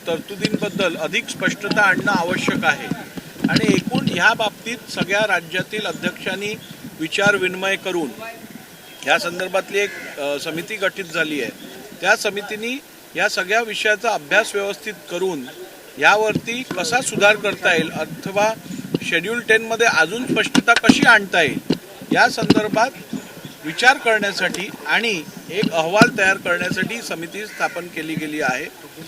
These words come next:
आणि या समितीच्या शिफारशीनुसार, अ, शासनाकडे त्या संदर्भातलं रेकमेंडेशन केलं जाईल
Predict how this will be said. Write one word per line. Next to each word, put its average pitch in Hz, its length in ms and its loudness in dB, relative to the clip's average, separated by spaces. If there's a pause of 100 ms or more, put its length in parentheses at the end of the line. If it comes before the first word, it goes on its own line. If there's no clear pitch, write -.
(240)
आणि 247 500 -2
या 208 180 6
समितीच्या 226 960 -8
शिफारशीनुसार, 208 1300 0 (480)
अ, 170 180 -2
शासनाकडे 214 600 0
त्या 214 200 2
संदर्भातलं 202 580 -2
रेकमेंडेशन 196 640 -4
केलं 180 260 -4
जाईल 143 560 -4